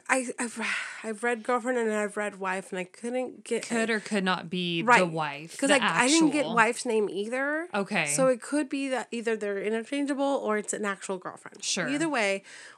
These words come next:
Speaker 1: well, I think it's his wife, though, but they wired her up. She agreed to be wired up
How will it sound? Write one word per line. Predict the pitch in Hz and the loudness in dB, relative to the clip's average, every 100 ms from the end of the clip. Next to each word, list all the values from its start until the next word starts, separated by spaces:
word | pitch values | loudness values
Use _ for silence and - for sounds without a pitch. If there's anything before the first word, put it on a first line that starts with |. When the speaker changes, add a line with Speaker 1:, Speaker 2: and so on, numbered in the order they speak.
| - | -12
Speaker 1:
well, | 269 - - | -12 -10 -12
I | |
think | 220 359 320 | -4 -4 -2
it's | 254 | -4
his | 185 - | -6 -8
wife, | 170 - - | -10 -18 -18
though, | - 139 117 | -18 -18 -10
but | - - - - - - - _ _ - | -10 -10 -14 -20 -20 -20 -20 _ _ 2
they | 254 | 4
wired | 247 233 247 240 | 4 4 2 2
her | 226 185 | -4 -2
up. | 208 - | -2 -4
She | - - 247 | -4 -4 -2
agreed | 214 - 180 208 | -6 -8 -8 -6
to | 233 | -6
be | 262 | -4
wired | 254 220 190 180 170 | -4 -4 -4 -6 -6
up | 165 - | -6 -8